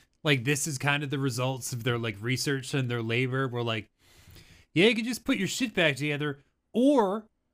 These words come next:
is it the case that, like, everybody you play as is a little bit of a zombie,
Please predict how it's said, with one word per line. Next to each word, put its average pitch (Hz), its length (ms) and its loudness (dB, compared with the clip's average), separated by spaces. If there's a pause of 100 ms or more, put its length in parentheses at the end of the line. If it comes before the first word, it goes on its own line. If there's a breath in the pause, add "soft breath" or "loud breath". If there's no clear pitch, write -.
(140)
is 214 200 2
it 214 100 -2
the 190 80 -2
case - 480 0 (280)
that, 190 180 4
like, 175 160 0
everybody 185 440 0
you 185 120 0
play 160 380 2
as 196 280 -4
is 143 240 0
a 127 80 -2
little 123 500 0
bit 143 180 0
of 139 120 -2
a 143 60 -2
zombie, 143 640 0